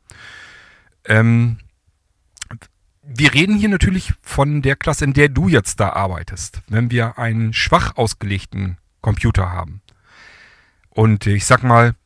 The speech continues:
ganz klar, ähm, da gehören die virtuellen Maschinen dazu. Das sind keine High-End-Maschinen, sondern ein virtueller Computer. Das ist immer eine, ein Computer im unteren Leistungsbereich, der wird ja komplett emuliert,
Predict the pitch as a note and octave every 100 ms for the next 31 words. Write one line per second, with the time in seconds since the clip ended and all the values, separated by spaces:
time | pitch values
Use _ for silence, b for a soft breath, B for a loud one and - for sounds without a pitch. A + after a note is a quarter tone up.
0 | _ - A2+ A2+ - A#2+ A2+ A#2 - B2
1 | A2+ A2 A2 G#2+ A#2 A2+ A2 B2+ - A2+
2 | A2 G2+ - F#3 C3+ F#2 - F#2+ E2 -
3 | G2+ - A#2 - A2 G#2+ G2+ G2+ G2+ B2
4 | C3+ - F3 E3+ A#2 A2 G2 G2+ G2 B2
5 | - - C#3 - C3 - C#3 A#2 G2 -
6 | - D3 B2+ A2+ A2 - - A2 - -
7 | D3+ D3 C3 B B B2 E3+ F#3 F3+ C#3
8 | A2+ G#2+ B2 - - - F3+ F#3+ A#3+ -
9 | G2 G2+ G2+ - G2+ - - G#2+ G#2 G2+
10 | F3+